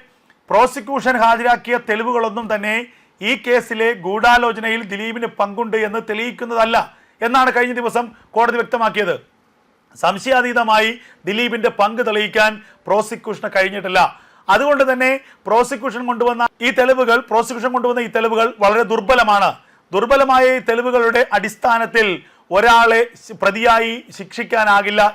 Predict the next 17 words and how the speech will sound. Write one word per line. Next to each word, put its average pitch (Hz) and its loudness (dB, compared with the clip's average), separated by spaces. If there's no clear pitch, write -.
എന്ന് 185 -6
കോടതി 190 -2
വ്യക്തമായി 180 0
പറഞ്ഞു. 156 -6
അപ്പോ 240 4
ദിലീപിനെതിരെ 220 -2
ശക്തമായ 196 0
തെളിവില്ല, 165 -4
ദിലീപിനെതിരെ 208 -4
തെളിവ് 208 -4
കണ്ടെത്താൻ 175 -6
പ്രോസിക്യൂഷന് 175 -12
കഴിഞ്ഞില്ല. 160 -6
ഏതോ 247 4
കൊടും 208 -2
കുറ്റവാളി 196 0
പറയുന്ന 208 2